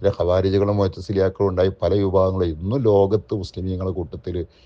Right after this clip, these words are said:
മുസ്ലിമീങ്ങളെ പഴപ്പിക്കാൻ കൂടുതൽ ആരാ? കമ്മ്യൂണിസ്റ്റുകാരാണ്. നിങ്ങൾ ഈ പ്രസംഗം കേട്ടാൽ തോന്നിപ്പോവും ഈ ലോകത്ത് മുസ്ലിമീങ്ങളെ കൂടുതൽ പഴപ്പിക്കുന്ന കമ്മ്യൂണിസ്റ്റുകാരാണ്. അതായത് ഇന്ന്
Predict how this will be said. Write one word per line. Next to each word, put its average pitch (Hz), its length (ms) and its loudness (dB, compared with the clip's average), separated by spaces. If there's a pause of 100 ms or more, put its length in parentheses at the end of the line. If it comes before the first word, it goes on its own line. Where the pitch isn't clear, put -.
(280)
മുസ്ലിമീങ്ങളെ 120 600 0
പഴപ്പിക്കാൻ 98 560 2
കൂടുതൽ 87 300 0
ആരാ? 85 260 0
കമ്മ്യൂണിസ്റ്റുകാരാണ്. 85 840 -6 (720)
നിങ്ങൾ 98 220 -2
ഈ 123 100 0
പ്രസംഗം 107 360 0
കേട്ടാൽ 107 260 2
തോന്നിപ്പോവും 95 600 -2
ഈ 90 200 -6
ലോകത്ത് 90 420 0
മുസ്ലിമീങ്ങളെ 92 480 -4
കൂടുതൽ 87 260 -6
പഴപ്പിക്കുന്ന 87 380 -4
കമ്മ്യൂണിസ്റ്റുകാരാണ്. 85 600 -12 (440)
അതായത് 98 420 2
ഇന്ന് 107 380 0